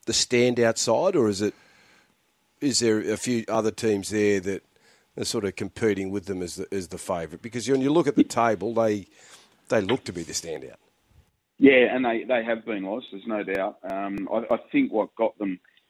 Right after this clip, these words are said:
Speaker 2: in this one was a good, good performance from Adelaide, take nothing away from them, but some injuries as well for Adelaide, uh,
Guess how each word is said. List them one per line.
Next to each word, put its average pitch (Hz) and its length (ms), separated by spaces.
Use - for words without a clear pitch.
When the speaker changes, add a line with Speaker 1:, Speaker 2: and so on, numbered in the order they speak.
Speaker 2:
in 107 140
this 107 160
one 135 160
was 143 120
a 131 60
good, 139 300
good 156 160
performance 117 420
from 101 120
Adelaide, 113 400
take - 180
nothing 101 280
away 98 280
from 92 120
them, 101 220
but 92 140
some 104 120
injuries 101 440
as 85 120
well 98 260
for 92 140
Adelaide, 92 420
uh, 104 100